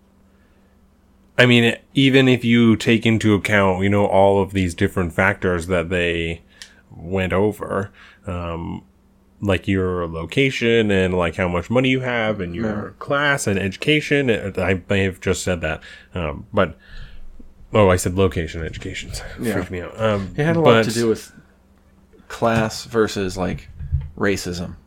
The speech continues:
Speaker 1: Yes.
Speaker 2: Kind of, right?
Speaker 1: Um, yes.
Speaker 2: If that's a
Speaker 1: But then it broke
Speaker 2: broad,
Speaker 1: down that this
Speaker 2: yeah.
Speaker 1: study found that young males who are black have just a higher likelihood of,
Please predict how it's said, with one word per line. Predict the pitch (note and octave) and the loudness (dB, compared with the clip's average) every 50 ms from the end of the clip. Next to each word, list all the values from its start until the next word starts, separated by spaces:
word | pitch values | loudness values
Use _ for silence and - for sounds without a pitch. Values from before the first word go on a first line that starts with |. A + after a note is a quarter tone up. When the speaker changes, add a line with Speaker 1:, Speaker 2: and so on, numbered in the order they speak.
| _ - | _ -14
Speaker 1:
Yes. | - G2 F#2+ G2+ G#2+ G2 - - G#2 | -8 -4 0 4 4 4 4 2 0
Speaker 2:
Kind | G2+ - - E2 - - | 0 0 0 0 -2 -4
of, | - - G#2 G2+ G2+ A2 - - _ - | -8 -6 -4 -4 -4 -4 -6 -10 _ -2
right? | |
Speaker 1:
Um, | G#2+ G2+ G2 G2 F#2 F2+ F2 E2+ E2+ E2+ D#2 C2 A#1 - _ _ - | 0 0 2 2 0 0 -2 -2 -4 -6 -8 -10 -12 -16 _ _ -8
yes. | - G#2+ A#2 A#2 G#2 F#2 - - - | -2 2 4 4 4 4 2 0 -4
Speaker 2:
If | - - | -2 0
that's | - G#2+ F#2+ - - | 0 0 0 0 0
a | F#2 F2+ F#2 G#2+ G2+ - | -2 0 -2 -4 -4 2
Speaker 1:
But | - A2+ G#2 G2+ | 2 4 4 4
then | A2+ G#2+ | 2 2
it | G#2+ G#2 G2+ G#2 F#2+ F2+ - - | 4 2 2 0 -2 -4 -8 -2
broke | - A2 A2+ G#2+ G#2 | 2 6 6 6 6
Speaker 2:
broad, | G2+ F#2 | 6 6
Speaker 1:
down | G2 G2+ G#2 G#2+ G#2 G2+ | 6 6 6 6 4 4
that | G2 G2 F2+ F#2+ | 2 2 2 2
this | G2+ F#2+ F2+ - | 0 0 0 -2
Speaker 2:
yeah. | - G2+ | -2 0
Speaker 1:
study | G2+ G2 F#2+ F#2+ F2+ | 0 2 2 0 -2
found | E2+ - F2+ F2 F2 E2+ F2 F2 F2+ F#2 F#2 | -2 -4 -4 -2 -2 -2 -2 -2 -4 -4 -4
that | - F#2 F2 E2 E2+ E2 D#2 D#2 - - - - - _ _ _ - | -2 -2 0 0 -2 -2 -4 -6 -12 -20 -20 -20 -20 _ _ _ -10
young | - F#2+ F#2+ G2+ G2 F#2+ F#2+ F#2+ F#2+ F#2+ G2 G2+ F#2+ - _ _ _ _ _ _ - | -4 0 2 2 2 2 2 0 0 0 -2 -4 -4 -8 _ _ _ _ _ _ -8
males | - G2 G2 G2+ G2 G2 G2 F#2+ F#2+ F#2 F2 - | -4 -2 2 2 2 4 4 2 2 0 0 -2
who | - G#2+ G2+ | 0 2 4
are | G2 F#2+ F#2 F2 | 4 4 4 2
black | E2 F#2 F#2 F#2+ G2 F#2 E2 D2+ G2 - - - - - - - - - _ _ - - | 0 0 2 2 2 0 0 -2 -4 -6 -10 -18 -20 -20 -20 -20 -20 -20 _ _ -12 -6
have | - F#2+ F2+ F2 F2 F2 F2 E2 - - - - - G2+ | -4 -2 -2 -2 -2 -4 -6 -8 -12 -20 -20 -20 -14 -6
just | F#2 G2 F#2 E2+ - F#2 | -2 -2 0 0 0 -4
a | E2+ | -4
higher | E2 F2+ F#2 F#2+ F#2+ F2+ F2+ | -2 -2 0 2 2 2 2
likelihood | F2+ F2+ F2+ G2 G2 - F#2 F2 E2+ F2 F2 F2+ F2 E2+ | 2 2 0 0 0 -2 -4 -6 -4 -4 -4 -4 -2 -2
of, | F2+ F2 E2+ E2+ E2+ E2+ F2 - - - | -2 0 0 -2 -2 -4 -8 -10 -18 -20